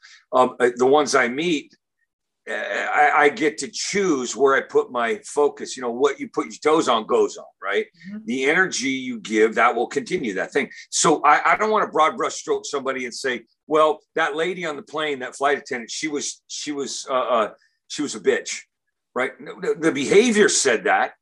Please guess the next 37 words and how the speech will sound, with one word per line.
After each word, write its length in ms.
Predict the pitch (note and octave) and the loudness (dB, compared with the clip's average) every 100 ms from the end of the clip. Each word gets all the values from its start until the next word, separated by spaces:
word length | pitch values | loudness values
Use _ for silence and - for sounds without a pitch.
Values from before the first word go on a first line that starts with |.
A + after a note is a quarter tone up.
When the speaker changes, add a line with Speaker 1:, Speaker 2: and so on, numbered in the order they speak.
| _ _ - | _ _ -12
Speaker 2:
Mm-hmm. 240 | F#3 F3+ F3+ | -10 -8 2
Speaker 1:
but, 280 | D#3 D#3+ _ _ _ | 2 2 _ _ _
uh, 200 | E3 D3+ - | 0 0 0
you 180 | D#3+ F3 | -10 -2
know, 140 | D#3+ | -2
could 180 | D#3 F#3 | 0 -2
have 80 | D#3 | -2
been 120 | F3 | -4
a 40 | E3 | -2
rough 220 | E3 - | -2 -2
day. 100 | F3 | -6
You 180 | E3 B3+ | -6 -8
meet 260 | C4 A#3+ | -6 -4
me 160 | G#3 G3+ | 0 2
on 80 | E3 | 2
a 60 | |
certain 360 | - - F#3+ D3 | 0 0 0 0
day 340 | C#3+ E3+ F3 - C3+ | 0 0 -4 -10 -4
now, 520 | A#2 D3+ G3 G#3+ - _ _ E3 | -2 0 0 -2 -6 _ _ -8
even 260 | G#3 D3+ | -4 -2
now, 460 | C3 D3 G#3+ G#3 _ _ | 0 2 0 -2 _ _
you 80 | G3 F#3+ A3+ | -12 -6 -4
Speaker 2:
Mm-hmm. 40 | |
Speaker 1:
meet 180 | A#3 G#3+ | -2 -4
me 80 | G3 | -4
on 100 | F3 | -2
a 40 | |
certain 340 | D3 F#3+ E3 D3+ | 0 0 0 0
day, 340 | F#3 D#3 - _ _ _ | 0 -2 -6 _ _ _
you're 220 | D#3+ A3 | 0 0
not 360 | F3+ F#3+ G#3+ - | 4 2 2 -2
gonna 200 | F3+ D3+ | -4 -4
be 120 | D3 | -4
a 60 | C#3+ | -2
Mark 320 | C#3+ C3+ C3 | 0 0 -2
L 200 | C3 A#2+ | -4 -6
fan 380 | - C3+ A#2+ | -6 -4 -4